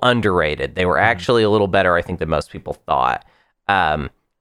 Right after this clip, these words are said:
Speaker 1: they, they had the initial problem of, "Ah, we don't have any tech. How do we get some tech?" Um, but then you would get some, you know,
Speaker 2: Right.
Speaker 1: you could fix it.
Speaker 2: Right.
Speaker 1: Um, but, and then compared to the power of the other factions,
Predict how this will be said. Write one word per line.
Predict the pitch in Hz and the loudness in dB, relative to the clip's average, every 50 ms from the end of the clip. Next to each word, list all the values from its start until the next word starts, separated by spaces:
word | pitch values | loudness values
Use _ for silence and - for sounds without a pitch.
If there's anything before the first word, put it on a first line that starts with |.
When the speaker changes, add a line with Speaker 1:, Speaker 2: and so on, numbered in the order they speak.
| _ | _
Speaker 1:
they, | - 107 107 104 101 98 98 98 - - | -2 -2 0 0 0 0 0 -2 -4 -4
they | 98 107 104 | -2 -2 0
had | 101 113 107 101 98 95 85 92 - - | 0 0 2 2 0 0 -2 -2 -4 -4
the | 107 104 104 | -4 -2 0
initial | 98 101 107 101 - 107 95 | 2 2 0 0 0 -2 -2
problem | - - 123 123 131 131 131 135 135 135 131 135 | 0 2 2 2 2 2 2 2 2 2 2 0
of, | - - 101 98 92 87 87 82 - - | 0 2 2 2 2 2 0 -2 -2 0
"Ah, | 127 151 156 151 151 147 139 139 135 135 131 123 | 2 4 4 4 4 4 4 4 4 4 2 2
we | 127 139 135 | 0 0 0
don't | 143 139 | 0 2
have | 143 143 | 0 0
any | 139 139 123 | 0 -2 -2
tech. | 113 - - 170 170 151 - - | -2 0 0 0 2 0 0 0
How | 139 139 | 0 0
do | 147 | 0
we | 143 139 | 0 -2
get | 139 120 | -2 -2
some | - 127 113 | -2 -4 -2
tech?" | - 151 147 143 127 - - - _ _ _ _ _ _ _ _ _ - | 0 2 2 2 0 -2 -6 -16 _ _ _ _ _ _ _ _ _ 0
Um, | 110 107 104 101 98 95 90 - - _ _ _ - | 2 2 2 2 2 0 -4 -6 -8 _ _ _ -6
but | 110 104 - | -6 -4 -4
then | - 117 117 127 | -2 0 2 2
you | 139 160 | 4 4
would | 165 202 185 | 4 4 4
get | 180 254 208 - - | 4 2 2 0 -2
some, | - 123 95 80 67 64 - _ _ | -2 0 0 0 -2 -6 -12 _ _
you | 123 139 | 0 2
know, | 147 127 117 131 | 4 4 4 2
Speaker 2:
Right. | 80 - - - | 0 -4 -8 -4
Speaker 1:
you | - 180 | -2 -2
could | 180 - 196 - | 0 0 -2 -2
fix | - 269 247 - - - | -2 -2 -2 -2 -2 -2
it. | 110 - - - _ _ _ _ _ | -2 -2 -4 -10 _ _ _ _ _
Speaker 2:
Right. | - - - | -6 -2 0
Speaker 1:
Um, | 131 123 117 117 113 110 107 104 98 - _ _ _ _ _ _ _ _ _ _ | 0 2 2 2 2 0 -2 -4 -6 -8 _ _ _ _ _ _ _ _ _ _
but, | 143 - - _ _ _ 147 131 113 _ _ _ _ _ _ _ _ _ _ _ _ _ _ - | -6 -6 -6 _ _ _ _ _ _ _ _ _ _ _ _ _ _ _ _ _ _ _ _ -2
and | 131 135 143 | 0 2 2
then | 156 160 147 | 2 2 2
compared | - - 165 139 120 165 165 160 160 156 | 2 0 0 2 2 2 2 2 2 0
to | - 151 | -2 0
the | 127 135 | 0 0
power | 127 120 143 139 139 139 135 131 | 0 0 0 2 2 4 4 2
of | 123 113 | 2 2
the | 123 120 | 2 2
other | 113 113 110 | 2 2 2
factions, | - - 147 151 151 147 - - 135 120 120 117 113 110 - - | 2 2 2 2 2 0 0 0 0 2 2 0 0 -2 -6 -10